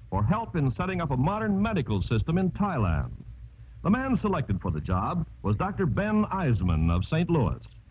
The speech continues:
whose work went far beyond the limits of his three-month job. In Thailand, he discovered that seventeen million people living in the interior were being treated by only seven hundred doctors who were sadly ignorant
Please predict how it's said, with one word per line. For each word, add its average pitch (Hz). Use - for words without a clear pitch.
whose 98
work 160
went 127
far 170
beyond 185
the 113
limits 131
of 104
his 107
three-month 147
job. 110
In 262
Thailand, 131
he 147
discovered 214
that 104
seventeen 214
million 190
people 113
living 175
in 185
the 185
interior 110
were 90
being 202
treated 135
by 104
only 139
seven 220
hundred 170
doctors 71
who 92
were 98
sadly 143
ignorant 98